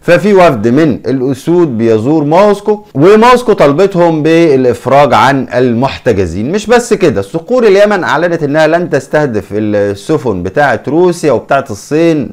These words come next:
في البحر الأحمر. بخصوص بقى أمريكا، ألمانيا بتقول: "علينا الاستعداد لولاية رئاسية ثانية لترامب". يعني إيه استعداد؟ هو ترامب بيعض؟ أيوة، ترامب بيعض.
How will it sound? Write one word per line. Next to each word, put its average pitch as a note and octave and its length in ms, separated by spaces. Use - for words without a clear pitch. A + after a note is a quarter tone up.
في C#3 460
البحر F2 480
الأحمر. - 360
بخصوص A3+ 360
بقى F#3 260
أمريكا، G3 420
ألمانيا A3 420
بتقول: E3 300
"علينا D#3 420
الاستعداد A#2+ 840
لولاية A#2 720
رئاسية A2+ 640
ثانية A#2 580
لترامب". F#2 480
يعني A3+ 300
إيه B3+ 200
استعداد؟ F#2 580
هو A#2 140
ترامب G#3 320
بيعض؟ G#2 580
أيوة، G2+ 240
ترامب F2+ 300
بيعض. A1+ 300